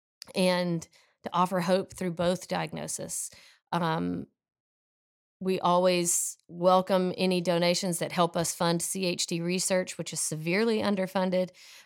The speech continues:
Um, but join us in educating yourself on what a blessing a Down syndrome diagnosis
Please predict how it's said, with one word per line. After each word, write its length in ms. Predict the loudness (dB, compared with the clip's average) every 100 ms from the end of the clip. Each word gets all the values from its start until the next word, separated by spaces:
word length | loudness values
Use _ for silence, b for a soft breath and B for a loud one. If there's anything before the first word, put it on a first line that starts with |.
| b
Um, 640 | 4 4 6 4 2 -2 -6
but 720 | 0 2 4 2 -4 -10 -10 _ _ _ _ _ _ _ _ _ _ -12
join 360 | -2 2 4 2
us 200 | 2 -2
in 120 | -2
educating 520 | 0 -2 0 2 2
yourself 440 | 0 -4 -4 -6 -4
on 140 | -4 0
what 140 | 0
a 40 |
blessing 600 | -2 0 0 0 -2 -4
a 80 | -4
Down 220 | -4 -4
syndrome 320 | -4 -4 -4 -2
diagnosis 680 | -4 -2 -4 -4 -6 -8